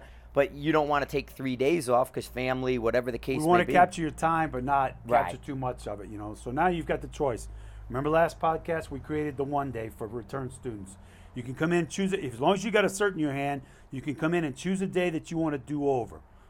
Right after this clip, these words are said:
Speaker 2: right? That's
Speaker 1: Yeah.
Speaker 2: two hundred, that's two hundred fifty bucks. No, no, three seventy-five is what it was. But now the additional day on the end of the two day for this Fort Morgan class on, uh, we're gonna start it on November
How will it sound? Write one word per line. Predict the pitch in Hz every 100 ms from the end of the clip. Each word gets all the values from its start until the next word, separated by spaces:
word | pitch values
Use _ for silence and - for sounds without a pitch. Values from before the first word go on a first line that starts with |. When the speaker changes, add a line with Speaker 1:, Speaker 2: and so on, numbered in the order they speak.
| - - - -
Speaker 2:
right? | 120 233 - - 120
That's | 113
Speaker 1:
Yeah. | 143
Speaker 2:
two | 185
hundred, | 165 135
that's | 131
two | - 175
hundred | 156
fifty | 165 151 127
bucks. | 117 98 - - - -
No, | 139 147
no, | 170
three | - 190
seventy-five | 196 175 165 156 127 110
is |
what | 113
it | 104
was. | 98 - - - - - - 123
But | 135
now | 135 180 214 196 180 175 - - - -
the | 127
additional | 131 151 226 190 139
day | 151 151
on | 139
the | 135 131
end | 208 214
of | 190
the | 139
two | - 139
day | 123 123 117 113 - - -
for | 127
this | 135 143
Fort | - 160 151
Morgan | 147 156 143
class | - 127 123 -
on, | 117 117 113
uh, |
we're | 117 143
gonna | 127
start | - 135
it | 131
on | 123 117
November | 117 120 107 120 127 123 117